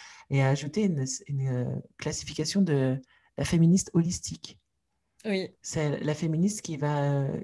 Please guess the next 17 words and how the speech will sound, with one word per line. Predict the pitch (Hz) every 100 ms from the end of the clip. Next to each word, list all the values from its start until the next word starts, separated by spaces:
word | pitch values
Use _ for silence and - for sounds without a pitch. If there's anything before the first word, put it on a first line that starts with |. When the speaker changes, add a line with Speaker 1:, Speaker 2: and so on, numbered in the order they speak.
| -
Speaker 1:
qui | -
va | - 143 135 -
s-, | - - -
se | - - 143 143 - - - - _
reprendre | - 165 - 196 214 208
sa | - 165
féminité, | 175 170 160 156 - 185 226
qui | -
va | 156 156
s'accorder | 156 143 151 - 156
le | 147
droit | 151 165 175
de | 151
développer | 131 151 151 160
sa | 170 151
propre | - 160 -
spiritualité, | 156 - 147 147 - 139 139 - 214